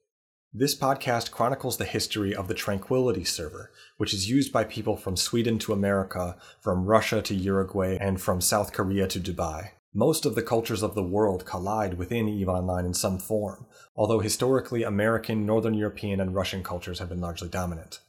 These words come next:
And one of the most fascinating aspects of eve Online comes from how each of the factions attempts to navigate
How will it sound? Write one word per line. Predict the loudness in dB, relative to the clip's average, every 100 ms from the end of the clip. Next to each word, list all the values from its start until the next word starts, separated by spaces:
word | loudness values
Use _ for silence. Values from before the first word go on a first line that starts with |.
| _ _ _ 0
And | 4
one | 4
of |
the | 4
most | 2 2
fascinating | -2 -2 2 2 4 2
aspects | 0 0 -2 0
of |
eve | 0 0
Online | 2 2 2
comes | 0 -4 -4
from | -2 0
how | 2 0 -2
each | -2 -2
of | -2
the |
factions | -2 0 -2 -2 -4
attempts | -4 -4 -4 -4
to | -2
navigate | 0 2 0 -2 -4 -6